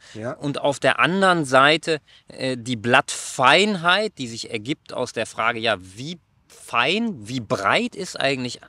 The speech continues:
Speaker 2: das einzelne Blatt? Und ich würde an der Stelle ganz gerne noch mal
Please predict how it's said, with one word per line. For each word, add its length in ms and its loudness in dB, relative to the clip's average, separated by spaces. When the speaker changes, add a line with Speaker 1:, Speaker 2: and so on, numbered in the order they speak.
Speaker 2:
das 220 -4
einzelne 680 2
Blatt? 360 2
Und 160 -6
ich 100 -6
würde 240 -4
an 80 -2
der 140 0
Stelle 320 -2
ganz 240 -2
gerne 280 -4
noch 140 -2
mal 320 0